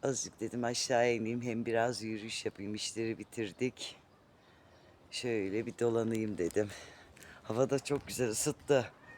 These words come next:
Bizim ev daha serin demek ki. Aşağılar serin oluyor, evet. Esra bile gömlek giydi, uzun kollu. Ay, gözüme güneş alıyor.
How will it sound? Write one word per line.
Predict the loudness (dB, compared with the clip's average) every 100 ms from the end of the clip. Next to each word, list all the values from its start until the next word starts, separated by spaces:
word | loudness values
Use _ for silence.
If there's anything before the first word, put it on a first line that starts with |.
| -20 -18 -12
Bizim | -6 0
ev | 0 4
daha | 6 6 4
serin | 2 0 2 0
demek | 0 0 -2 -2
ki. | 0 0 -2 -18 -20 -20 -20 -20 -20 -20 -20 -20 -20 -20 -4
Aşağılar | 2 4 8 8 8
serin | 6 2 2 2
oluyor, | 2 2 2 2 4
evet. | 4 4 2 -10 -14 -18 -18 -16 -16 -18 -18 -18 -18 -18 -6 -2
Esra | 2 6 6
bile | 6 2
gömlek | 4 4 4 2 0
giydi, | -4 -4 -4
uzun | -4 -2 0
kollu. | 2 2 4 4 2 -2 -12 -14 -14 -14 -14 -14 -14 -12 -12 -10 -10 -10 -10 -12 -6 -2
Ay, | 2
gözüme | 2 2 0 0
güneş | 2 2 4
alıyor. | 2 4 6 4